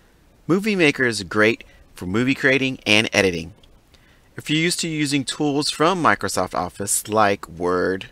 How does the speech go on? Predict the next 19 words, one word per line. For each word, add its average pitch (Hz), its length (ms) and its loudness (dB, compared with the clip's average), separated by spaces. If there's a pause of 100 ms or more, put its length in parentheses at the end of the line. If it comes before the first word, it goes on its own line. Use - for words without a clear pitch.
(140)
Excel, 90 680 -2 (180)
or 104 60 -6
even 101 180 -6
PowerPoint, 117 580 -2 (680)
you'll 104 240 -4
easily 113 460 0
adapt 113 320 2
to - 100 -6
Movie 123 280 0
Maker 92 300 -6
because 101 360 -6
its - 200 -6
layout 135 440 2
is 98 160 -4
very 98 340 2
similar 110 400 0
to - 140 -8
those 90 240 -4
programs. - 680 -10